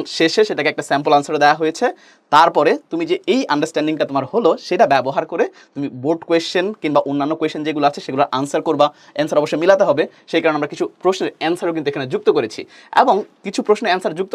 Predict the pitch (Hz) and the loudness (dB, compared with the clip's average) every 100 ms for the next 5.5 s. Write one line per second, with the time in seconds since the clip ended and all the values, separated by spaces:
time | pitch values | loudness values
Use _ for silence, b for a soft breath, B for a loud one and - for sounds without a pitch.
0 | 214 170 165 131 151 - 170 156 156 160 | 4 4 4 0 0 0 0 2 4 4
1 | - 147 - 190 156 143 139 135 131 131 | 2 -2 -2 -2 -2 -2 -4 -4 -4 -2
2 | 135 143 240 B B B 131 185 - 175 | -2 -2 -2 B B B -2 -2 0 -2
3 | - 226 262 165 185 202 196 196 269 320 | -2 -4 -4 -6 -4 0 2 0 0 -2
4 | B B - 170 - 254 170 147 180 - | B B 2 2 4 2 4 2 -2 0
5 | 147 139 135 135 | 0 0 -2 -2